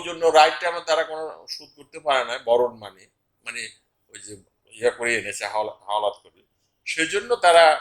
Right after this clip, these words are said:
অনেকটা ক্ষতিগ্রস্ত হয়ে গেছে আইসিবি, অন্যরাও হয়েছে। ফ্লোর প্রাইস খুব ক্ষতি, ক্ষতি হয়ে গেছে। তারপর যাও তুললো ওই,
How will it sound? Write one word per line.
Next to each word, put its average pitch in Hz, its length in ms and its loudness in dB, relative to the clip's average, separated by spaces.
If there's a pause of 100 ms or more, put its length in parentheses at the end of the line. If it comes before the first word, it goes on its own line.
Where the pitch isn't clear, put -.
(920)
অনেকটা 139 320 2
ক্ষতিগ্রস্ত 131 560 -8
হয়ে 101 160 -14
গেছে 85 220 -10
আইসিবি, - 340 -8 (380)
অন্যরাও 190 320 6
হয়েছে। 113 360 -6 (200)
ফ্লোর 175 180 -2
প্রাইস 220 360 2
খুব 214 100 -14
ক্ষতি, 190 340 -16 (340)
ক্ষতি 185 320 -8
হয়ে 131 200 -4
গেছে। - 200 -18 (420)
তারপর 165 440 2
যাও 175 260 8 (100)
তুললো 202 360 0 (500)
ওই, 135 300 -20